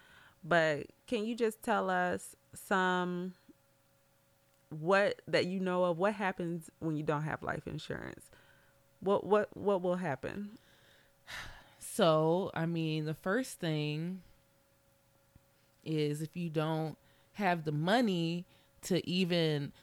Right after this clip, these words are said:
Speaker 2: like, when you go talk to a funeral director, when your loved one dies, you know, y-, they're gonna want their money up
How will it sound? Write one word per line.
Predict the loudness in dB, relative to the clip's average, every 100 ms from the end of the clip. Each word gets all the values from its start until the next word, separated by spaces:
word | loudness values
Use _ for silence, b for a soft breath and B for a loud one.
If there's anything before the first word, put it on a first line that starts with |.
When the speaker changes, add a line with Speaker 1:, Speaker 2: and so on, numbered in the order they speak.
| -2
Speaker 2:
like, | 0
when | 2 4
you | 6
go | 8 8
talk | 6 4 2 2
to | 2 2
a |
funeral | 2 2 4 6 6 6 4 2
director, | 0 2 2 0 -2 -2 0 -2
when | -2
your | 0
loved | 2 4 4
one | 2 0
dies, | 0 0 -4 -6 -10 -12 -20 b b b b b b b _ -4
you | 2
know, | 4 4 2 0
y-, | -6 4
they're | 6 8
gonna | 6 4
want | 4 2
their | 2 2
money | 4 4
up | 4